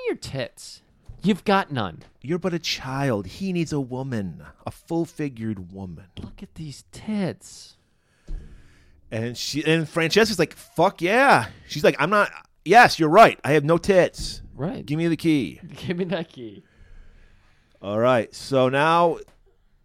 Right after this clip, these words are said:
Speaker 2: she gets the key from, uh, Giuliana.
Speaker 1: Yep.
Speaker 2: Sneaks down. The, the guards are playing fucking Texas Hold'em.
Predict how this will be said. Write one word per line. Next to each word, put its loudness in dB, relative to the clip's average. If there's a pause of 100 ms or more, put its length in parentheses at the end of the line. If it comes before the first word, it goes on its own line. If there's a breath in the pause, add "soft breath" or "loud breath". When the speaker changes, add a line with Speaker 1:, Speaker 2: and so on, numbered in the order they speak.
(200)
Speaker 2:
she -8
gets 0
the -4
key -4
from, 2
uh, 4
Giuliana. -2 (160)
Speaker 1:
Yep. -16
Speaker 2:
Sneaks -4
down. 2
The, -6
the -6
guards 6
are 2
playing -4
fucking -2
Texas -4
Hold'em. -2